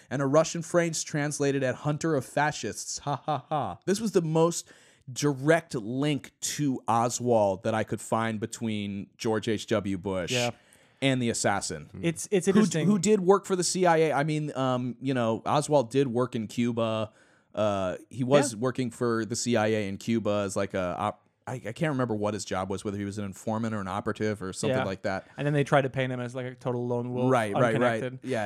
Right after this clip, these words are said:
Speaker 2: So there's
Speaker 1: exactly.
Speaker 2: definitely shady shit. I think there's a lot that, um, that the C I A could, could kind of <laughs>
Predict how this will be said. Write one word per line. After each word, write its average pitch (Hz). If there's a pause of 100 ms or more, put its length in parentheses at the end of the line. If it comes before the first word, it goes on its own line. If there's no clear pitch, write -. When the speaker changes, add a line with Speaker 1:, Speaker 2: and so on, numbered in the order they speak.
Speaker 2:
So 156
there's 226
Speaker 1:
exactly. 208
Speaker 2:
definitely 247
shady 165
shit. 151
I 139
think 170
there's 151
a 139
lot 127
that, 131
um, 117 (520)
that 135
the 143
C 139
I 127 (140)
A 127
could, 123
could 131
kind 131
of 117 (260)
<laughs> 120